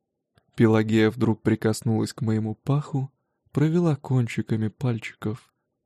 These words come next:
по напряженному члену и прошептала: «Я могу ошибаться,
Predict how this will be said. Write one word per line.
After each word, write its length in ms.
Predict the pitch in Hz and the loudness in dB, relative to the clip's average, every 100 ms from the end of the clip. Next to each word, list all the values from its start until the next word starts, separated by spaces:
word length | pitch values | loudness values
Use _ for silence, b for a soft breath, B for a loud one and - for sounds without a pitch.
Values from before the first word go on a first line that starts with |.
| _ _ | _ _
по 140 | 139 | -4
напряженному 760 | 127 107 107 107 107 107 107 | -4 -2 -2 -2 -4 -4 -6
члену 480 | 110 - 139 135 113 | -8 -8 -4 -2 -2
и 40 | 107 | -6
прошептала: 840 | - 110 - - - 107 98 - _ _ _ _ _ _ _ _ _ _ _ | -8 -8 -8 -10 -6 -4 -4 -10 _ _ _ _ _ _ _ _ _ _ _
«Я 360 | 127 123 110 - _ | -6 -6 -6 -10 _
могу 360 | 117 113 110 113 | -4 -4 -4 -6
ошибаться, 800 | 117 - 131 151 160 - - | -6 -8 -6 -4 -6 -10 -12